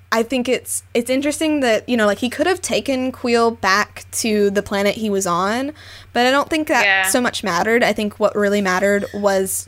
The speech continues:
Speaker 1: just burying him and giving him
Speaker 2: Yeah.
Speaker 1: respect, 'cause that's what Queel would have
Speaker 2: Yeah.
Speaker 1: wanted.
Speaker 2: Well, compared to The Rise of Skywalker, Rey went out of her way to go to Tatooine,
Speaker 1: Yeah.
Speaker 2: rather than just, s-, let's say, going to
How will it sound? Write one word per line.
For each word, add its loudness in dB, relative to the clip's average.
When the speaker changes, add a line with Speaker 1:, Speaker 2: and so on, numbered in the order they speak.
Speaker 1:
just -6
burying 2
him -2
and -4
giving -4
him -2
Speaker 2:
Yeah. 4
Speaker 1:
respect, 0
'cause -4
that's 0
what 2
Queel 2
would 4
have 4
Speaker 2:
Yeah. -2
Speaker 1:
wanted. -4
Speaker 2:
Well, 0
compared 2
to 2
The -6
Rise -2
of -8
Skywalker, 0
Rey 2
went 2
out 4
of -4
her -4
way -2
to -6
go -8
to -4
Tatooine, -4
Speaker 1:
Yeah. 0
Speaker 2:
rather 0
than -2
just, -4
s-, -8
let's 0
say, 0
going -4
to -2